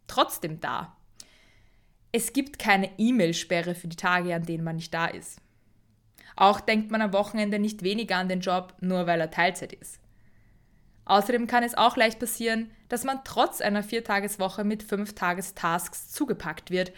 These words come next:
was im Endeffekt weniger Lohn und mehr Stress bedeutet. Ja, ich kann mich auch an Wochen erinnern, in denen ich versucht habe, alles an vier Tagen fertig zu bekommen,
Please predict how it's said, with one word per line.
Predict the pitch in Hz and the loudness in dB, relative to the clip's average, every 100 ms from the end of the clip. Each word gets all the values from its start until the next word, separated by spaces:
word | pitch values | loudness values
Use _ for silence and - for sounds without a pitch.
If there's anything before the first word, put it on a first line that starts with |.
| - - - | -20 -20 -4
was | - 277 | 0 0
im | 320 | 2
Endeffekt | - 190 185 196 185 - | 0 0 0 0 0 0
weniger | 180 180 185 | -2 0 2
Lohn | 180 175 180 180 - | 2 2 2 -4 -8
und | 202 185 | -6 0
mehr | 196 | 0
Stress | 196 175 170 | 0 -2 -2
bedeutet. | - 160 139 110 - - - - _ _ _ _ _ _ _ _ _ _ _ _ _ - - - _ _ _ - - | -4 -4 -4 -4 -10 -16 -20 -20 _ _ _ _ _ _ _ _ _ _ _ _ _ -20 -20 -20 _ _ _ -14 6
Ja, | 202 196 - | 8 8 6
ich | - | -2
kann | 233 | 0
mich | 226 233 | 2 6
auch | 247 277 | 6 6
an | 185 | 2
Wochen | 170 170 | 0 0
erinnern, | 175 165 175 175 175 | -2 -2 0 -2 -2
in | 185 | -2
denen | 185 190 | 0 -2
ich | 190 | -4
versucht | 175 - 214 - | -6 -6 -6 -2
habe, | 185 175 | -2 0
alles | 165 180 185 | 0 0 -2
an | 175 | -4
vier | - 180 | -6 -4
Tagen | - 196 196 | 4 4 4
fertig | 160 156 170 - | -2 -8 -8 -10
zu | 165 | -8
bekommen, | 165 180 175 185 | 0 2 2 2